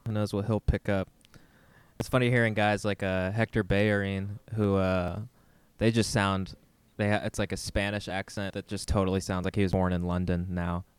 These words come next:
just the way he talks. It's kind of funny to, to hear accents mix up.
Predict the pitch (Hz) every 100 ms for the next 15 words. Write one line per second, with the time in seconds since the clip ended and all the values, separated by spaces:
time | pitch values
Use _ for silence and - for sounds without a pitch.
0 | _ 98 - 90 90 92 87 87 85 -
1 | - - 92 - 90 92 92 92 - -
2 | _ - 98 90 87 - - - - _
3 | _ 90 90 - 85 85 - - _ -
4 | 98 95 - 98 92